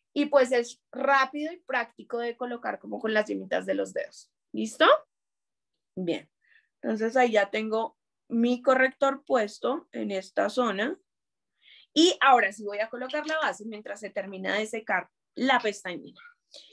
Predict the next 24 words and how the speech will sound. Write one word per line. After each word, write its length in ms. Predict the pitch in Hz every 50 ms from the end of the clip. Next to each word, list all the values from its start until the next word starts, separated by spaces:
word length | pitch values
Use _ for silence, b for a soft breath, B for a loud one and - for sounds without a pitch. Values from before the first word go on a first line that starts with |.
| B B
Y 200 | - 311 339 330
con 200 | - 359 311 277
el, 200 | 247 220 196 - -
ponemos 380 | _ - 277 269 254 233 214
las 180 | 202 196 - -
pestañas. 560 | - 311 302 - 392 339 247 160 - - - -
Entonces, 500 | 254 269 254 277 254 220 196 170 - - _ _ _ _ _
voy 180 | - 240 302 302
a 120 | 285 302
utilizar 640 | 294 - 339 330 349 370 - - 339 302 285 269 - -
hoy 480 | - 269 277 277 285 285 302 370 480 - _ _ _ _ _ _ _ _ _ _ _ _
la 280 | - 262 285 294 294 311
base 340 | 320 320 302 302 302 330 311
de 180 | 311 320 330 - -
Too 220 | 370 370 359 359
Faced, 480 | - 277 262 277 285 277 - - - -
eh, 440 | - 233 233 226 226 226 220 - -
la 180 | - 254 226 226
mate, 380 | 226 240 240 233 233 - _ _ _ _ _ _ _ _ _ _ _ _ -
¿vale? 440 | 190 208 214 220 247 262 311 415 427 - - - _ _ _ _ _ _ _ _ _ _ _ _ _ _ _ _ - 247
Ya 140 | 240 220 -
les 220 | 214 196 196 214
muestro 440 | 214 214 214 214 214 - - - -
aquí 460 | - 208 190 247 254 277 285 - -